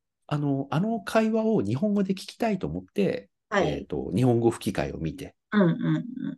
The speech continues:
Speaker 1: で、その後、これだったら父親連れて行けるって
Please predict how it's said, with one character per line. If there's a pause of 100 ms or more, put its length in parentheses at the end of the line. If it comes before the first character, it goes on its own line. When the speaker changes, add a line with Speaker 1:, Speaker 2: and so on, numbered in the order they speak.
(120)
Speaker 1:
で、
そ
の
後、
こ
れ
だ
っ
た
ら
父
親
連
れ
て
行
け
る
っ
て